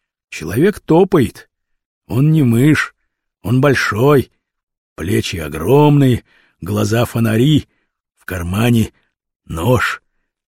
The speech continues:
Сейчас подкрадется, вытащит нож и Ночь совсем уж темная стала.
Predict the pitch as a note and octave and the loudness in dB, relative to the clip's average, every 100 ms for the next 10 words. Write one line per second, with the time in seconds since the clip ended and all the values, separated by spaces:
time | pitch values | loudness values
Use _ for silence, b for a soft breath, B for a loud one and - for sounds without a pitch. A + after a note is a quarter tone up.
0 | _ - - - - - - - F#2 F2 | _ -20 -12 -10 -10 -12 -14 -12 -12 -4
1 | A#2+ A#2+ - D#2+ D#2 D3+ - F#2 - A2+ | -4 -4 -6 -10 -4 -4 -4 -10 -8 -10
2 | - D#3+ C3+ G#2 - D#3+ F#3 b b b | -6 -4 -4 -4 -4 0 0 b b b
3 | b _ _ _ _ _ _ - F#2+ G2 | b _ _ _ _ _ _ -14 -10 -8
4 | A#2+ - C#3 - G2+ C#3+ - - A2+ F#2+ | -8 -8 -8 -8 -4 -4 -4 -4 -4 -4
5 | F2+ - F#2 E2+ | -8 -8 -8 -10